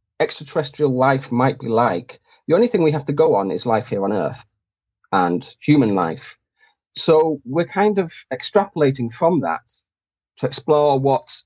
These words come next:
alien life might be like. And in doing so, I think we learn a lot about ourselves. There's a phrase I use in the book, that the stars are like a mirror. And whenever we look to the stars, we see our own self reflected back. And that's a big theme from the book. It doesn't matter. I mean,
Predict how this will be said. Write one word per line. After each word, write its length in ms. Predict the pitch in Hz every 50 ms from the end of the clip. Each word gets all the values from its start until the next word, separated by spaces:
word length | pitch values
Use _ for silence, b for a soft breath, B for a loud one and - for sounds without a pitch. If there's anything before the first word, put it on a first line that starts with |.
| _ _ _ _ -
alien 400 | 143 156 160 156 139 123 113 110
life 240 | 104 101 98 -
might 220 | - 101 90 - -
be 60 | -
like. 240 | 107 104 92 - -
And 80 | 139
in 80 | 143 139
doing 240 | 139 170 185 185 180
so, 220 | - - 113 92
I 100 | 95 101
think 160 | - 135 113
we 100 | 107 117
learn 180 | 113 120 120 117
a 80 | 113 110
lot 200 | 117 123 120 120
about 260 | 113 - 107 107 -
ourselves. 580 | 92 98 - - - 123 120 101 98 - -
There's 120 | - 113 117
a 40 | 110
phrase 320 | - - 143 135 127 120
I 60 | 123
use 240 | 113 117 123 120 113
in 80 | 117 110
the 80 | 104
book, 380 | 104 - 107 - - - - - _ _ _ _ _ _ _ _ -
that 140 | 110 -
the 60 | - 113
stars 420 | - - - 131 123 123 123 123
are 60 | 127
like 220 | 123 117 113 113 -
a 40 |
mirror. 400 | 117 117 123 135 156 185 208 208 - _ _ _ _ _ _ -
And 120 | 123 123
whenever 260 | 139 147 147 135 139
we 160 | 131 123 123
look 240 | 123 139 147 131 - -
to 120 | - -
the 80 | - 104
stars, 340 | - - 95 90 87 98
we 80 | - 104
see 240 | 104 - - 127 120
our 180 | 110 117 120 120
own 260 | 113 110 110 113 131 127
self 380 | - - 131 117 113 113 -
reflected 460 | - 98 - - 120 - - 117 107 -
back. 220 | 117 101 - - _ - _ _ _ _ _ _ _ _ _ _
And 400 | - 107 107 110 110 107 104 - _ _
that's 220 | - 143 139 -
a 40 | -
big 220 | 113 110 135 127 -
theme 400 | - - 123 117 120 117 113 110
from 200 | - - 107 98
the 80 | 98
book. 260 | - - 98 - -
It 80 | 156 143
doesn't 180 | 190 - 226 -
matter. 200 | - 160 160 -
I 60 | 180
mean, 160 | 185 151 135